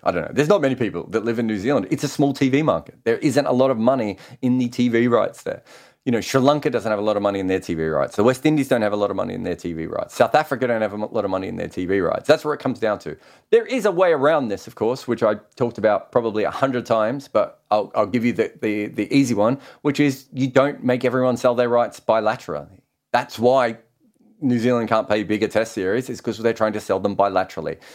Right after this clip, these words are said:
What you need to do is have a World Test Championship where the rights are sold as an entire package. Then everyone could play. Everyone could play probably five test series if they wanted to, but probably at least three and four test series on occasion. That would be absolutely possible going ahead.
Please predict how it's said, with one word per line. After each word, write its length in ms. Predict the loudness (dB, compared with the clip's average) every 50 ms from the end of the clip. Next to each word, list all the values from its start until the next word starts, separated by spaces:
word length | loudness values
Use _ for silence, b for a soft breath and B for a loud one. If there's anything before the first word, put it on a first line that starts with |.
| B B B B
What 160 | _ -4 0 0
you 140 | 0 0
need 260 | 2 2 2 2 0 -4
to 80 | -2
do 240 | 0 2 2 2 0
is 140 | 0 0 0
have 100 | 0 0
a 60 | 0
World 240 | 0 0 0 0 0
Test 180 | -4 -4 -4 -2
Championship 540 | -2 -2 -2 -2 -4 -8 -6 -4 -6 -4 -4
where 120 | -4 -4
the 120 | -4 -6 0
rights 320 | 2 2 2 2 0 -4
are 80 | -8 -6
sold 280 | -2 0 0 0 0 -2 -6
as 160 | -4 -2 0
an 200 | -2 -2 -2 -4
entire 400 | -6 -6 2 2 4 4 4 0
package. 540 | 0 0 -2 0 0 -4 -4 -4 -10 -20 B B B B B B _ _ _
Then 200 | -2 -2 0 0
everyone 300 | 2 2 2 0 0 -2
could 100 | -6 -6
play. 300 | -2 -2 -2 -2 -2 -6 -10 _ _ _
Everyone 360 | -2 2 2 4 4 4 2 2
could 80 | 0
play 220 | 2 2 2 2 -2
probably 500 | -8 _ _ -4 -2 -2 -2 -2 -4 -2
five 320 | 0 2 2 2 0 -2
test 180 | -6 -10 -10 -10
series 320 | -10 -10 -10 -10 -10 -12
if 100 | -10 -6
they 80 | -4 -2
wanted 240 | -2 -2 -4 -4
to, 100 | -8 -6
but 160 | -6 -6 -4 -2
probably 420 | -2 0 0 -2 -2 -2 -2 -2
at 100 | -2 -4
least 240 | -4 -4 -6 -6 -6
three 280 | -6 -4 -4 -4 -8 B B B B
and 160 | -6 -6 -6 -4
four 200 | -2 -2 -2 0
test 220 | -2 -2 -2 -2
series 300 | -4 -4 -2 -2 -4 -6
on 100 | -6 -8
occasion. 460 | -8 -4 -2 -2 -2 -2 -4 -8 -10 B B B B _
That 120 | 2 2
would 100 | 2 0
be 220 | 0 0 -2 -2 0 2
absolutely 640 | 2 2 2 -6 -2 -2 0 2 2 0 0 -4 -4
possible 440 | -2 -2 -2 -2 -2 -6 -6 -4 -2
going 300 | -2 -2 -2 -2 -4 -2
ahead. 400 | 0 2 2 2 2 0 -4